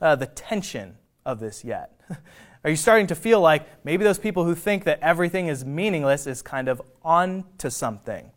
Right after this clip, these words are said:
Because if everything is vapor, then what is the point? What is the difference?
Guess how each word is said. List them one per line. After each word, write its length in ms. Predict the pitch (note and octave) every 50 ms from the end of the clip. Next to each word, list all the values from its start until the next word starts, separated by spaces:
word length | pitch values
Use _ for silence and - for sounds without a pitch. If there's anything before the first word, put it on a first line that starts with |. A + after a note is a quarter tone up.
| _ _ _ _ _ - - - -
Because 240 | - D3+ F3 F3+ E3+
if 80 | F3 -
everything 580 | - G3+ A#3+ B3 C4+ C4 - - A#3 A3 G#3
is 320 | G3 F#3+ A3+ B3+ B3 F3+ C3+
vapor, 640 | A#2+ C3+ C3 B2+ B2 - D#3+ E3 F#3 A3+ - - _ _ _ _ _ _ _ _ _ _ _ _ _ _ _ _ _ _ _ _ _ _
then 240 | D3+ D3+ D#3+ D#3 D3+
what 200 | C#3+ F3 F#3+ F#3
is 180 | G#3+ B3+ G3 D#3
the 100 | C3+ -
point? 440 | - - A#2 F#2 C2 - - - _ _ _ _ _ _ _ _ _ _ _ _ _ _ _ _ _ _ _ _ _ _ _ _ _ _ _ _ _ _ _ _ _ _ _ _ _ _ -
What 160 | D#3 F3+ G3
is 160 | B3 B3 F3+
the 80 | D3 D3
difference? 640 | A#2+ C3 A2+ - - - - _ - - - -